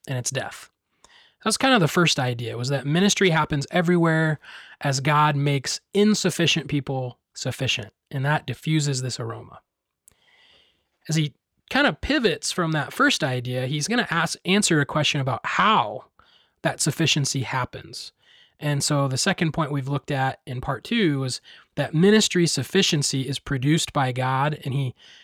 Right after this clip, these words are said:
like any great Bible teacher at this point, he completely changes his illustration and goes on another point. So we were talking about smell.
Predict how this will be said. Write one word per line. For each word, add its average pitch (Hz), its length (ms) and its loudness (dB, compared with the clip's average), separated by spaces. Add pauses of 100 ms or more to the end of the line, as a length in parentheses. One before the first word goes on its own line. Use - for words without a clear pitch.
(180)
like 135 180 0
any 220 200 6
great 156 220 4
Bible 147 260 4
teacher 143 280 0
at 131 80 -2
this 139 120 -2
point, 131 360 -2 (200)
he 127 480 -6 (160)
completely 226 420 4
changes 170 360 4
his 143 120 0
illustration 147 760 4
and 143 140 -2
goes 165 200 4
on 143 120 2
another 147 280 4
point. 107 260 0 (480)
So 165 160 2
we 208 140 6
were 330 120 8
talking 262 280 4
about 214 200 4
smell. 185 520 6